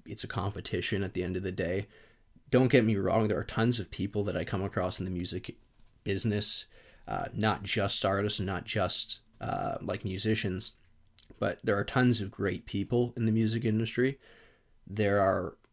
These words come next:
way more people <laughs> that aren't in it for the right reasons, or who am I to say what the right reasons are?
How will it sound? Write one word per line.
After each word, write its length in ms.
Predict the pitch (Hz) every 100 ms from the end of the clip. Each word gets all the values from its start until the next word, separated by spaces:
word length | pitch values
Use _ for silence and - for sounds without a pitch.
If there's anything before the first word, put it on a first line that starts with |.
| -
way 320 | 110 110 104
more 320 | 101 104 92
people 400 | - 101 - 87
<laughs> 100 | - - 160 165
that 180 | 110 -
aren't 280 | 120 117 117
in 180 | 117 110
it 160 | 98 -
for 200 | - 101
the 120 | 98
right 240 | 95 95 -
reasons, 500 | 95 98 98 101 95
or 180 | 95 - - - - _
who 160 | 123
am 100 | 123
I 140 | 110 110
to 140 | 113
say 240 | 107 113 104
what 160 | 104
the 80 | 101
right 200 | 98 98
reasons 440 | 101 95 92 90 104
are? 260 | 87 -